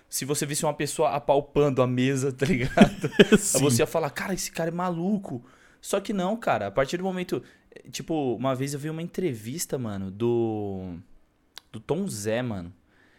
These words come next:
Speaker 1: E ele f-, e aí tinha um trecho da entrevista que ele falava um bagulho E eu falei, "Porra, é verdade, né?" Ele, ele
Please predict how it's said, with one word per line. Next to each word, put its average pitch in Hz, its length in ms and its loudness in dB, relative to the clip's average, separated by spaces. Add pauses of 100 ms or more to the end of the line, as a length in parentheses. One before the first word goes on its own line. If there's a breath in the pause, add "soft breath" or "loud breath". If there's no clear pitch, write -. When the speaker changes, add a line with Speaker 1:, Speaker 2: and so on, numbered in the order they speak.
(140 soft breath)
Speaker 1:
E 120 140 0
ele 143 120 -2
f-, - 260 -12
e 135 180 -2
aí 143 80 0
tinha 160 220 -6
um 170 100 -4
trecho 151 420 -2
da 131 100 -4
entrevista 127 440 -4
que 135 80 -8
ele 131 80 -2
falava 123 360 -4
um 113 60 -8
bagulho 113 520 -4 (380 loud breath)
E 147 60 -8
eu 165 80 0
falei, 147 240 -6
"Porra, 160 320 -8
é - 20 -6
verdade, 117 640 -6
né?" 110 200 -10 (320 soft breath)
Ele, 135 320 -6
ele 143 300 -4